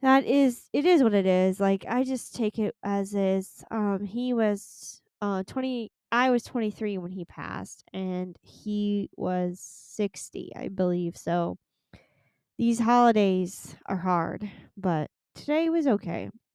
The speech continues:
I was fine. Oh my gosh. I just wanna say, if it is hot where you guys are, please, please, I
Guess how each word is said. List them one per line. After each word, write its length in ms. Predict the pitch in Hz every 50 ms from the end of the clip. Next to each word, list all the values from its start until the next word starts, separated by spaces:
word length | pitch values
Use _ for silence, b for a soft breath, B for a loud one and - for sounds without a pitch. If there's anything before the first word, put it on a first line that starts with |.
| _ 208
I 120 | 208 196
was 120 | 190 185
fine. 360 | - - 98 95 - - 208 - _ _ _ _ _ _ _ _ _ _ _ _ _ _ -
Oh 160 | 220 226 233
my 120 | 226 214
gosh. 440 | 190 196 190 180 175 175 185 - - -
I 140 | - 254 302
just 140 | 349 359 370
wanna 180 | 359 320 262
say, 560 | - - 208 190 190 185 180 180 180 196 214 - _ _ _ -
if 120 | 220 208 240
it 100 | 294 339
is 480 | 349 330 294 247 226 - - - - _ _ _ _ _ _ _ _ _ _ _ _ _ _ _ _ - -
hot 380 | - 202 196 185 208 226 - -
where 100 | 240 247
you 260 | 240 226 240 247 254
guys 440 | 240 247 240 240 240 233 233 226 220
are, 340 | - 180 175 175 180 190 196
please, 460 | - - - 277 277 285 302 294 -
please, 680 | _ - - 220 185 185 185 175 170 185 - - - _ _ _ _ -
I 460 | 233 247 254 247 247 254 254 240